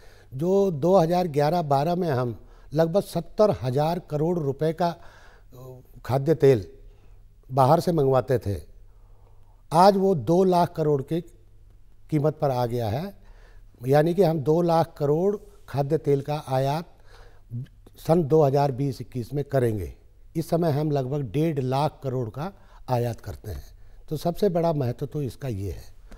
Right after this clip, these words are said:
और दूसरा, ये वृक्ष है तो ये पर्यावरण मित्र है, जल और भूमि संरक्षण के लिए है।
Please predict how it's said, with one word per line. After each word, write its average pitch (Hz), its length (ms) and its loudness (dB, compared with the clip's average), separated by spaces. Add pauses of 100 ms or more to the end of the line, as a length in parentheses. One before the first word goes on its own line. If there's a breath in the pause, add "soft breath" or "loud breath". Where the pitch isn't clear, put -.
(400 soft breath)
और 151 120 2
दूसरा, 127 440 2
ये 156 200 4
वृक्ष 110 360 -6
है 156 420 2 (420 soft breath)
तो 120 60 -2
ये 131 120 4
पर्यावरण 120 580 0
मित्र 120 280 -4
है, 113 200 -6 (1900)
जल 160 300 6 (220)
और 135 140 4
भूमि 113 240 0
संरक्षण 110 460 -4
के 117 120 -6
लिए 123 280 -2
है। 120 200 -8